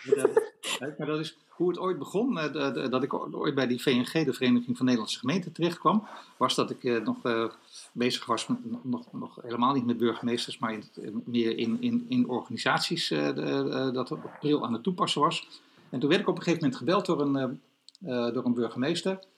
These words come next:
Ehm, en die, eh, eh, die zei, "Ja, ja, ja, ik heb een, ik, ik heb, ik moet een toespraak houden. En, ehm, ik heb, ik heb, eh,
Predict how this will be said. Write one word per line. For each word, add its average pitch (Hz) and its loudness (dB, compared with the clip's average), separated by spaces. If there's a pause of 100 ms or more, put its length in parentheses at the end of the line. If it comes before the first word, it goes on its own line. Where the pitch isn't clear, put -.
(320)
Ehm, 131 0 (540)
en 127 -2
die, 131 0
eh, 120 4
eh, - -6 (320)
die 139 -2
zei, 131 2
"Ja, 185 2
ja, 156 0
ja, 165 0
ik 139 -2
heb 156 0
een, 135 0
ik, 143 -4
ik - -6
heb, - -4
ik - -6
moet 156 -4
een - -6
toespraak 175 0
houden. 170 4 (380)
En, 151 2
ehm, 147 2 (480)
ik 156 -2
heb, 156 -2
ik 151 -4
heb, 165 -2
eh, 147 0